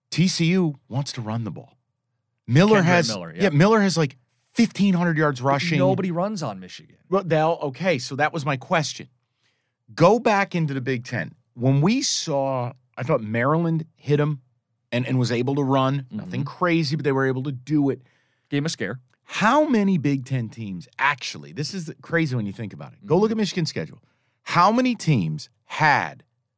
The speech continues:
Speaker 1: a really good rushing attack? I know it's the Big Ten,
Speaker 2: Penn
Speaker 1: but
Speaker 2: Sta-, Penn State would be one.
Speaker 1: Okay. And they utterly blew the doors off that game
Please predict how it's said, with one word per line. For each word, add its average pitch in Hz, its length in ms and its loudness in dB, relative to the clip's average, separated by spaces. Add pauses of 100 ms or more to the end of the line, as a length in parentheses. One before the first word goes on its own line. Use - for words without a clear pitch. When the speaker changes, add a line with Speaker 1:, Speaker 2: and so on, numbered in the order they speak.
(200)
Speaker 1:
a 120 80 2
really 117 360 2
good 104 200 -2
rushing 87 360 -6
attack? - 280 -20 (960)
I 117 160 2
know 139 140 8
it's 196 120 4
the 247 60 -2
Big 262 160 2
Ten, 247 220 6
Speaker 2:
Penn 180 100 0
Speaker 1:
but 180 80 -2
Speaker 2:
Sta-, - 220 -8
Penn 160 160 -4
State 135 240 -6
would 127 100 -6
be 117 80 -6
one. 98 280 -14 (300)
Speaker 1:
Okay. 139 380 0 (2250)
And 139 180 4
they 127 300 0 (140)
utterly 151 540 2
blew 123 320 0
the 131 100 0
doors 120 320 0
off 98 240 -4
that 92 200 -8
game 85 400 -10